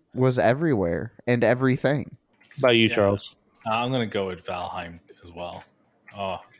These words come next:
Speaker 3: what a time it was.
Speaker 1: It was a nice
Speaker 2: I,
Speaker 1: time.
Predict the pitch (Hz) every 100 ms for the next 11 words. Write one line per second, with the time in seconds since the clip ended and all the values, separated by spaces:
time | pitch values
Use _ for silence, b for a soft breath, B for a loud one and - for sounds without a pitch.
0 | _ 117 107 92 - 95 87 90 90 87
1 | 90 - - - - 466 440 440 339 196
2 | 147 143 185 220 269 277 90 82